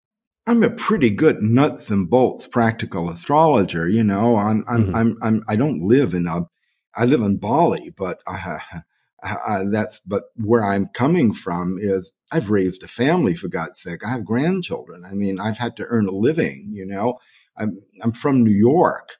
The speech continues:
Speaker 1: Uh, I'm not woo-woo. I'm
Speaker 2: Sure.
Speaker 1: just a, I'm just a man who lives a spiritual life, quote unquote.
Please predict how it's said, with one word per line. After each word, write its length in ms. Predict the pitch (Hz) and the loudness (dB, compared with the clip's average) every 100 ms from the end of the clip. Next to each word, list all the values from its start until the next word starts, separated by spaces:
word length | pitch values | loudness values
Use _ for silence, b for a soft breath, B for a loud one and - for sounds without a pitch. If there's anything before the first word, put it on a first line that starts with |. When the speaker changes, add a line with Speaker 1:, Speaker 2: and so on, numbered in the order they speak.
| _ _ _ - | _ _ _ -8
Speaker 1:
Uh, 440 | 101 98 101 98 | -6 -2 -2 0
I'm 160 | 113 113 | 2 4
not 280 | 131 156 117 | 4 2 2
woo-woo. 600 | 123 180 113 82 57 - _ _ _ _ _ | 4 4 4 0 -2 -10 _ _ _ _ _
I'm 100 | 107 | 0
Speaker 2:
Sure. 220 | 110 127 139 | 2 4 0
Speaker 1:
just 200 | - 107 | 0 0
a, 240 | 98 82 | 0 0
I'm 160 | 107 104 | -2 0
just 320 | 123 156 - | 2 2 2
a 40 | 101 | 2
man 380 | 104 120 123 | 4 4 4
who 180 | 117 104 | 2 0
lives 600 | 95 101 123 139 101 82 - | -2 2 4 6 4 -2 -10
a 120 | 101 | -10
spiritual 840 | - - - 120 123 120 - 101 90 | -10 -12 0 4 4 2 -4 -4 -2
life, 640 | 95 123 151 98 104 - _ _ _ _ _ - | -2 -2 0 -2 -4 -10 _ _ _ _ _ -14
quote 420 | - 139 113 - | 4 8 8 6
unquote. 680 | 107 101 104 143 131 78 | 0 0 0 2 4 2